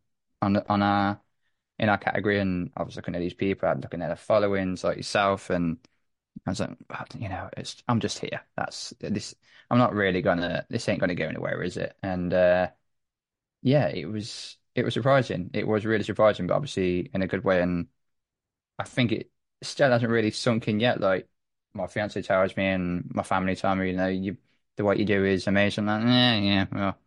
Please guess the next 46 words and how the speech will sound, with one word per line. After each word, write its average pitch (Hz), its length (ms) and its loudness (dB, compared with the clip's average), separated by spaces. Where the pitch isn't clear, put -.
yeah, 95 120 -4
yeah." 98 180 -2
<laughs> 160 360 2
It's, - 360 0
you 135 80 4
just 135 160 2
kind 127 160 4
of 110 180 -2
just - 280 -4
shrug 117 240 0
it - 60 4
off, 120 260 2
and 90 260 -2
I'm 98 160 2
yet 101 220 2
to 110 60 -4
kind 98 200 0
of 90 120 -2
step - 260 0
back - 140 0
and 101 100 -4
think, - 200 -2
"Yeah, 90 180 -2
you've, 80 420 -4
you've 101 180 -4
done 98 180 0
a, 92 280 0
you've 107 160 -6
done 135 160 2
a 135 40 2
good 131 160 0
job, 120 180 2
and - 600 -2
the 98 60 -8
hard 87 220 -2
work 90 240 2
has - 440 -4
paid 101 180 0
off." - 140 -2
And 92 100 -2
I, 82 220 -2
I 98 80 2
do 101 200 0
feel 95 240 -2
it 90 100 2
has, 87 500 -2